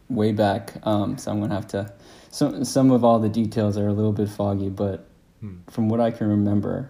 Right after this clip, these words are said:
Speaker 1: no, I'm just kidding. Um, I'm not that old, and it wasn't that long ago. So, um, yeah, I, I guess, you know, just to kind of give you a little context, um, I,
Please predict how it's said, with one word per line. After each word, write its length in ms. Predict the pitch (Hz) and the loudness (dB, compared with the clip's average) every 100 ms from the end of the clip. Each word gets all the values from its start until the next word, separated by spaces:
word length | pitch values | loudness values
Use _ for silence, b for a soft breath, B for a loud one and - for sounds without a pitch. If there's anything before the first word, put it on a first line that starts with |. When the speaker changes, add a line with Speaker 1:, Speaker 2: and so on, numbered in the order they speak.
| - | -12
Speaker 1:
no, 140 | - | -10
I'm 120 | 98 | -8
just 160 | 101 - | -10 -8
kidding. 240 | 87 87 B B - | -8 -8 B B 2
Um, 400 | 135 123 107 - - | 6 6 4 0 -10
I'm 120 | 117 107 | -2 -2
not 140 | 85 | 0
that 120 | 76 | -4
old, 240 | 78 82 - B B B 127 | -4 -4 -8 B B B 0
and 100 | 127 | 6
it 60 | 117 | 6
wasn't 240 | 104 98 | 6 2
that 120 | 90 | -2
long 220 | 87 87 87 | -2 -4 -6
ago. 260 | - 147 - _ - - | -6 -10 -16 _ -20 -14
So, 280 | - 87 - B B - | -8 -8 -10 B B 0
um, 560 | 123 120 110 104 104 - _ - | 4 6 4 2 -2 -14 _ 2
yeah, 360 | 202 123 92 - 123 - | 4 4 2 0 0 4
I, 60 | 139 | 4
I 20 | |
guess, 440 | 156 165 - - - - _ _ | 6 4 2 -14 -20 -20 _ _
you 100 | 131 | 2
know, 260 | 110 107 - - _ _ b b b b b - | 4 2 0 -10 _ _ b b b b b -6
just 160 | 143 | -2
to 80 | 160 | 2
kind 180 | 165 135 | 4 4
of 60 | |
give 140 | 127 120 | 4 4
you 100 | 120 | 4
a 60 | 113 | 4
little 160 | 113 | 2
context, 800 | 104 113 104 101 101 95 - - - - | 0 -2 -2 0 -4 -4 -12 -20 -16 -4
um, 560 | 107 104 98 101 98 - | 0 2 0 -4 -8 -4
I, 160 | 117 | -2